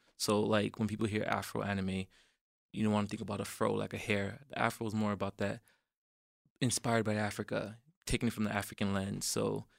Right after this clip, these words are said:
if you're talking about fighting with weapons, you're gonna look at African weapons.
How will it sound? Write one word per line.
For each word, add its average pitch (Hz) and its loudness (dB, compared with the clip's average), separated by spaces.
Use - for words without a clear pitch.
if - -8
you're 107 -2
talking 104 0
about 101 -2
fighting 107 2
with 104 -2
weapons, 101 -2
you're 107 -4
gonna 104 2
look 104 -4
at 104 -4
African 104 -2
weapons. 101 -2